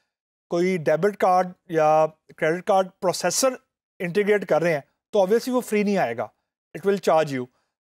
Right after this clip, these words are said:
So जो करंट रेट्स हैं उसके हिसाब से आप यहाँ देखें, इस वेबसाइट पे जाएं, easy paisa dot com dot P K, easy paisa dash online dash for dash business।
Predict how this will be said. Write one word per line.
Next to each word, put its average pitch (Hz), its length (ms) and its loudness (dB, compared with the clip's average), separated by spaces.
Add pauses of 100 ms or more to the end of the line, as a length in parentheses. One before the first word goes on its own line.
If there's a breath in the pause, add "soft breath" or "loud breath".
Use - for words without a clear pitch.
So 180 320 2 (120)
जो 170 120 -2
करंट 240 420 -2
रेट्स 202 380 0
हैं 127 160 -4 (440)
उसके 202 260 -2
हिसाब 180 320 2
से 208 140 0
आप 190 140 0
यहाँ 185 180 2
देखें, 185 340 -2 (580)
इस 170 160 -8
वेबसाइट 185 340 0
पे 208 100 0
जाएं, 180 340 0 (160)
easy 175 260 -6
paisa 180 220 0
dot 175 260 2
com 170 160 0
dot 175 220 2
P 156 160 -6
K, 196 140 -2 (500)
easy 175 300 -2
paisa 185 320 0
dash 165 400 0 (100)
online 175 420 0 (180)
dash 151 380 -2
for 170 220 2
dash 151 360 -2
business। 151 460 -4